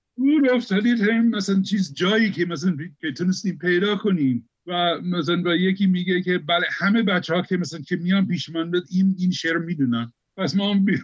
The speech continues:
با این شروع می‌کنیم. پس نشان می‌ده که مثلاً که واقعاً گسترش مثلاً فرهنگ ایرانی مثلاً چقدر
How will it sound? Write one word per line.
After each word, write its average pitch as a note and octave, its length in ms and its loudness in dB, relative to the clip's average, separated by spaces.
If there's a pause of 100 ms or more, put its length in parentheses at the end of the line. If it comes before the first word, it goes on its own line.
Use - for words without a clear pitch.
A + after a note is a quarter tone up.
با F3+ 120 0
این A#3+ 180 0
شروع F#3+ 340 -2
می‌کنیم. C3+ 520 0 (220)
پس F#3+ 240 -2
نشان G3 420 0
می‌ده F#3+ 180 2 (320)
که A3+ 60 -2
مثلاً F3+ 320 -2
که E3+ 140 -2
واقعاً D#3 580 0 (240)
گسترش C#3 600 0
مثلاً D3 420 -2
فرهنگ C#3 500 0
ایرانی C3+ 460 0
مثلاً C3+ 260 -4
چقدر C#3 440 -10